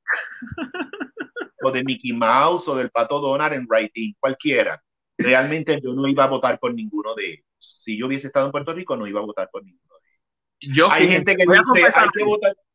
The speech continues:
Speaker 1: hay gente que dice, "Hay que votar por Aníbal para que Jennifer no gane", pero yo no lo hubiese hecho. Ese soy
Speaker 2: Yo voy
Speaker 1: yo.
Speaker 2: a confesar algo. Antes del debate, yo estaba considerando decir,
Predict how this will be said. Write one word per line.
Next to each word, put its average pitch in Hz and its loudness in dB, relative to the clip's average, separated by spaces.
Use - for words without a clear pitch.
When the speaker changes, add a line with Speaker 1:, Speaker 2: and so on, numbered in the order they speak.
Speaker 1:
hay 170 2
gente 202 0
que 190 0
dice, 185 0
"Hay 170 4
que 202 0
votar 196 0
por 190 0
Aníbal 180 2
para 160 2
que 156 -2
Jennifer 165 -2
no 180 2
gane", 185 2
pero 143 2
yo 147 2
no 147 0
lo 143 2
hubiese 123 -4
hecho. 117 -12
Ese 156 -8
soy 160 0
Speaker 2:
Yo 180 4
voy 220 4
Speaker 1:
yo. 233 6
Speaker 2:
a 233 4
confesar 220 -4
algo. 127 -2
Antes 208 -2
del 147 -2
debate, 135 -4
yo 127 -4
estaba 185 4
considerando 180 -6
decir, 127 -8